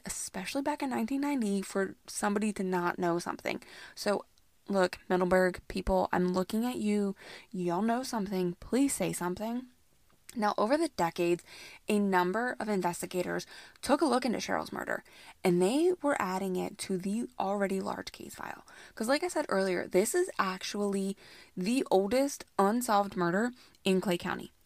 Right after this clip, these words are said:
Clay County only has six cold cases. Terrell's is the longest open cold case. So somebody has to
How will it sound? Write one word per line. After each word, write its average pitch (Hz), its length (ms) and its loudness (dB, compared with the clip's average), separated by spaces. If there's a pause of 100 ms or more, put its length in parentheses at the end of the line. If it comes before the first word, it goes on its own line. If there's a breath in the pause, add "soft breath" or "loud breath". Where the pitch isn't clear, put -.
Clay 285 180 2
County 311 360 0
only 240 260 0
has 226 240 -2
six - 400 -4 (180)
cold 180 280 0
cases. - 540 -6 (760 loud breath)
Terrell's 254 520 0 (400 soft breath)
is 208 140 4
the 202 140 2
longest 190 680 0
open 185 420 2 (100)
cold - 240 -4
case. - 400 -10 (460 soft breath)
So 196 600 2 (580)
somebody 240 840 -2
has - 480 -10
to 190 160 -8